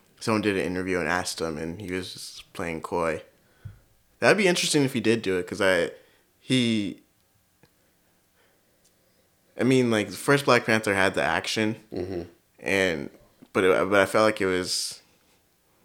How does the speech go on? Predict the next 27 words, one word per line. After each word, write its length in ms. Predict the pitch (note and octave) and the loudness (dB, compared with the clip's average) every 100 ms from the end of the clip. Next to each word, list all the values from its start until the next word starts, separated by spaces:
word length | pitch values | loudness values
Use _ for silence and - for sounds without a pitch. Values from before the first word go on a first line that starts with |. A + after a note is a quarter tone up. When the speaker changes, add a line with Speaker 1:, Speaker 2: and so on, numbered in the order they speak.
| _ - | _ -2
Speaker 1:
I 60 | E3+ | 2
don't 100 | D3 | 4
know, 180 | A2+ - - - _ | 2 0 -14 -20 _
not 140 | C3+ | 4
that 120 | D#3 C#3+ | 6 6
it 80 | |
was 160 | B2 A2 | 6 2
scaled 440 | - - A2+ G#2 | -2 2 2 2
down 420 | E2+ E2 F#2 A2+ C3+ _ | 0 -2 0 -4 -8 _
from, 220 | - A#2+ | -2 0
like, 140 | A2+ A2+ A2 | 0 -4 0
the 80 | |
other 220 | A2 A2+ A2+ | 2 2 2
movies, 540 | A#2+ A#2+ B2 B2 - _ _ _ _ _ _ _ | 0 0 -2 -4 -8 _ _ _ _ _ _ _
but, 220 | A2 F#2 | 0 2
like, 220 | F#2 F2+ | 2 0
I 80 | F#2+ | 0
just, 260 | F#2+ F#2+ - | 0 -4 -2
maybe 260 | A#2 B2+ | 2 2
'cause 240 | B2 B2 F#2+ | 2 0 0
they, 220 | G2 F2+ | 0 0
it 200 | - G2 | 0 -2
really 220 | G2 G2+ | -2 0
only 180 | G2 F#2+ | 0 0
took 280 | F#2+ F#2+ F2+ | -4 -6 -8
place, 400 | - E2+ E2+ - | -6 -4 -4 -6
like, 360 | D#2+ D#2+ - | -8 -8 -14